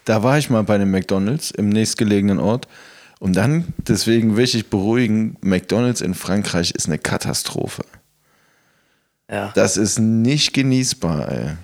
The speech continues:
Speaker 2: Nee, das hab ich dann auch festgestellt auf der Rückfahrt. Äh, das ist noch eine andere Geschichte. Also alleine das, was die da an Auswahl haben, es
Speaker 1: Mhm.
Speaker 2: ist wirklich... Und dann,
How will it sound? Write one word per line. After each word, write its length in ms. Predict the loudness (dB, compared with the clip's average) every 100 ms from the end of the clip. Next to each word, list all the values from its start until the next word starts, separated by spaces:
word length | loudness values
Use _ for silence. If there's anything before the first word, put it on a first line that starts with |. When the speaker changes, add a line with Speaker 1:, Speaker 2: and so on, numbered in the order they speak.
| 0
Speaker 2:
Nee, 360 | 4 4 2 0
das 180 | 2 4
hab 100 | 4
ich 80 |
dann 120 | 4 4
auch 120 | 2
festgestellt 560 | 2 0 2 4 4
auf 120 | 2 2
der 140 | 2
Rückfahrt. 480 | 2 0 2 2 0
Äh, 400 | -4 -2 0 0
das 140 | -2
ist 40 | -2
noch 100 | -2
eine 160 | -2
andere 340 | 0 2 2 0
Geschichte. 420 | -4 -6 -4 -6 -8 -18 -18 -14
Also 180 | -4 0
alleine 680 | 0 0 0 4 4 4 4
das, 240 | 2 2
was 140 | 0 2
die 80 | 2
da 120 | 4
an 120 | 2
Auswahl 460 | 2 2 4 2 2
haben, 280 | 2 0 0
es 160 | 0
Speaker 1:
Mhm. 60 | 0
Speaker 2:
ist 140 | -2
wirklich... 300 | 0 0 0 -2 -12 -14
Und 160 | 0 2
dann, 200 | 4 2